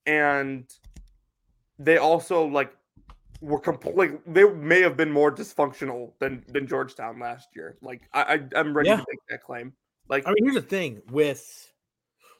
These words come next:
Speaker 2: both of those teams. I mean, we're looking at Louisville, a team that not that feels like a long time, but wasn't too long ago. I just spit all over my screen. Wasn't too long ago. They were a really successful program.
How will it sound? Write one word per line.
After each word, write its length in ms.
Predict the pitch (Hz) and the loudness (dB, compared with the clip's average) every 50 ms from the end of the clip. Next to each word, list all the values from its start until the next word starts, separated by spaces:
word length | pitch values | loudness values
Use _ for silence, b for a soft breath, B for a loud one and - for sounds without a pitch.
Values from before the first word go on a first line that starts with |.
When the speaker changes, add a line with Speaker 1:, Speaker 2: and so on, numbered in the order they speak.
| b _ _ | b _ _
Speaker 2:
both 420 | 143 123 120 151 160 175 170 - | -16 0 2 4 4 4 4 2
of 120 | 165 139 135 | 0 0 0
those 280 | 147 147 147 135 135 | 0 0 0 0 -2
teams. 340 | - - 170 202 233 226 170 | -6 -8 -6 -6 -4 -4 -4
I 60 | 156 | -4
mean, 180 | 151 151 147 143 | -4 -4 -4 -4
we're 100 | 143 165 | -4 -4
looking 280 | 165 160 185 185 214 202 | -2 -2 -4 -4 -4 -4
at 100 | 175 147 | -4 -2
Louisville, 680 | 156 160 196 247 277 247 175 160 151 139 160 180 175 b b b b b _ | 0 2 2 2 2 0 0 0 0 0 0 -2 -4 b b b b b _
a 60 | 160 | -14
team 380 | 151 - - 214 233 240 240 233 | -12 -8 -6 -6 -4 -4 -4 -6
that 300 | 220 220 220 202 - _ _ _ _ _ _ _ - | -6 -6 -8 -10 -12 _ _ _ _ _ _ _ -14
not 560 | 131 127 127 131 143 165 196 240 285 294 - - _ _ _ _ _ _ _ _ - | -14 -12 -10 -8 -6 -4 -4 -2 -2 -4 -4 -8 _ _ _ _ _ _ _ _ -20
that 720 | 98 104 101 101 101 104 107 113 135 175 208 240 240 - - - _ _ _ _ | -20 -20 -20 -12 -6 -4 -2 2 4 4 6 6 4 2 0 -6 _ _ _ _
feels 180 | - 311 285 226 | 0 0 0 0
like 80 | 175 127 | -2 -4
a 60 | 120 | -4
long 320 | 117 123 143 156 165 151 | -4 -2 -2 -2 -2 -2
time, 320 | - 165 175 208 226 214 151 | -2 -2 0 0 0 0 -2
but 160 | 135 123 b b b b b b b - | -4 -4 b b b b b b b -6
wasn't 240 | 320 311 233 147 | -4 -4 -4 -6
too 240 | - - - - 202 | -10 -12 -10 -8 -6
long 220 | 247 262 233 196 156 | -4 -2 -2 -2 -2
ago. 340 | 143 143 143 165 160 - _ _ _ _ - | -2 0 0 0 -2 -4 _ _ _ _ -16
I 40 | 117 | -14
just 140 | 113 - - | -12 -12 -12
spit 280 | - - 135 127 - _ | -10 -8 -8 -10 -10 _
all 220 | - - 110 107 107 | -14 -14 -12 -12 -12
over 100 | 104 104 | -12 -12
my 140 | 101 95 | -12 -14
screen. 300 | 101 - 131 127 113 - b b b b b - | -12 -10 -8 -8 -8 -8 b b b b b 2
Wasn't 260 | 220 233 214 202 147 | 4 4 4 2 0
too 140 | - 180 160 | 0 0 2
long 300 | 147 139 165 220 254 226 | 2 2 2 0 0 0
ago. 280 | 311 - 175 180 180 b b b b _ _ | 0 0 0 0 -4 b b b b _ _
They 80 | - 254 | -6 -4
were 160 | 302 294 - _ _ _ _ _ _ | -4 -4 -6 _ _ _ _ _ _
a 100 | - 180 | -6 -6
really 320 | 170 156 160 220 285 311 269 | -2 0 2 4 4 4 2
successful 840 | - - - 165 - - - - 180 190 196 - - - - 226 190 | 2 -2 -6 -8 -8 -8 -8 -8 -8 -8 -8 -8 -6 -4 -4 -4 -2
program. 720 | - 196 208 262 320 262 - 127 110 117 - - 127 | 0 2 4 4 4 4 2 0 0 -4 -10 -16 -20